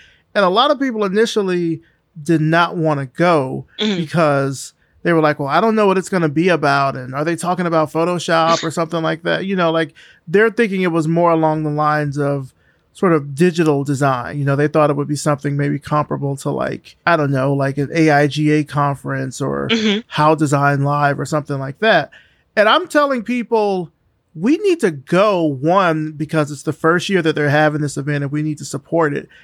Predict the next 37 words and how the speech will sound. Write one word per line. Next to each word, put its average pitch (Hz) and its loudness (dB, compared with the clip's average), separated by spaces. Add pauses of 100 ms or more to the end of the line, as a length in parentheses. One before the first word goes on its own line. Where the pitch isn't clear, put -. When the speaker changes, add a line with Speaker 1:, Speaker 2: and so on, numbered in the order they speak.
(260)
Speaker 1:
And 165 2
two, 226 0 (260)
how 233 2
many 294 2
Black 185 2
in 202 0
Design 170 0
conferences 170 -2
have 143 -2
you 185 -2
been 165 0
to 151 -2
in 139 -2
your 165 0
career? 151 -2
Speaker 2:
<laughs> - -4
Yeah. 247 0
Speaker 1:
Probably 262 0
none. 180 0 (560)
Like, 165 0 (360)
let's, 180 0 (120)
like, 185 2
let's 208 0
go. 180 2
The 196 0
tickets, 226 -4
I 190 -4
think 196 -2
back 170 0
then 185 2
were, 160 0
like, 151 0
fifty 180 0
bucks 160 0
or 208 0
something. 214 0
Like, 170 0